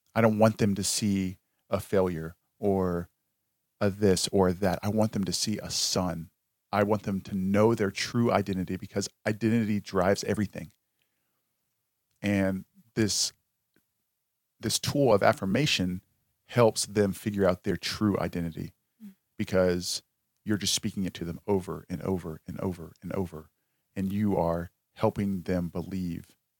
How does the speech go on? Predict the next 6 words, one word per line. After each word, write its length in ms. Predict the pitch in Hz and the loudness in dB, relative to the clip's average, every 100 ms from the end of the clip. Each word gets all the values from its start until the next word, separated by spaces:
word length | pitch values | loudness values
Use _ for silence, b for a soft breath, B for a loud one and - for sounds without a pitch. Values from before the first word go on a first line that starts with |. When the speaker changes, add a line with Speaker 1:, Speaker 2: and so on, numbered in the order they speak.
| _ _ _ _ _ | _ _ _ _ _
Speaker 1:
the 60 | - | -10
truth. 380 | - 147 - _ _ _ _ _ _ _ _ _ _ _ _ _ _ _ _ | -6 -6 -8 _ _ _ _ _ _ _ _ _ _ _ _ _ _ _ _
Speaker 2:
So 220 | - 226 | 0 2
how 220 | 220 233 233 | 4 4 2
did 160 | 311 | 2
you, 480 | 233 202 202 214 | 2 4 4 4